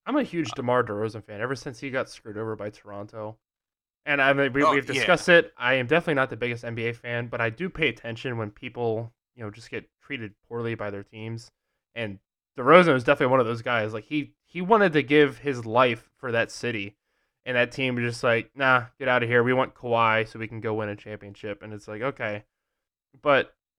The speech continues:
Speaker 1: y-, he definitely deserves it. The way, uh, Lonzo has been playing this year, um, he definitely deserves one too. Um, LaVine, I, I'm a really big fan of LaVine, uh, since I
Speaker 2: Yeah,
Speaker 1: started
Speaker 2: me too,
Speaker 1: watching it
Speaker 2: man.
Speaker 1: more. It, he just came back, and I believe he had a triple-double in his first night back.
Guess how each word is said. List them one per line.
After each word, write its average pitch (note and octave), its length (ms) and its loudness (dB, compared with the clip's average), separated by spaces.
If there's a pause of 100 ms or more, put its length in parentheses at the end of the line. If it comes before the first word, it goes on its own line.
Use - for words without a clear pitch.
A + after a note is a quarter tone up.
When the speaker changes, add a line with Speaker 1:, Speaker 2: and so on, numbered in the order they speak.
Speaker 1:
y-, C3+ 160 -14
he D3 160 -2
definitely E3 300 4
deserves C3+ 400 2
it. C3+ 220 0 (140)
The A#2+ 60 -12
way, C#3 360 2 (200)
uh, A2 360 -4
Lonzo C3 500 2
has B2+ 120 -4
been B2 120 -12
playing B2+ 220 -6
this A#2+ 200 -6
year, A#2+ 420 -2
um, G#2 380 -10 (260)
he C3 100 -12
definitely B2 280 -4
deserves A#2 340 -4
one A2 180 -8
too. A2+ 340 -4 (640)
Um, G2 460 -14 (200)
LaVine, B2+ 340 2
I, B2 240 2 (120)
I'm A#2+ 140 -4
a B2 120 -4
really C3 180 0
big A#2+ 160 -6
fan B2 180 -4
of G#2+ 80 -4
LaVine, A2+ 560 -6 (240)
uh, G#2 160 -12
since A#2 240 -16
I A2+ 40 -12
Speaker 2:
Yeah, G#2 40 -12
Speaker 1:
started A#2+ 220 -4
Speaker 2:
me G#2 60 -2
too, - 20 -4
Speaker 1:
watching A#2 300 0
it F#2+ 40 -4
Speaker 2:
man. G#2+ 80 -6
Speaker 1:
more. A#2 360 0 (160)
It, A2 200 -12 (460)
he A2+ 200 -16
just A#2+ 200 -10
came A#2+ 160 -10
back, A2 300 0
and G#2 180 -14
I G2+ 120 -10
believe F3 260 -8
he - 20 -4
had G#2+ 100 -4
a G#2 40 -12
triple-double A#2 440 -6
in G#2+ 60 -6
his G2+ 100 -12
first G#2+ 260 -12
night G2+ 160 -16
back. G2+ 260 -12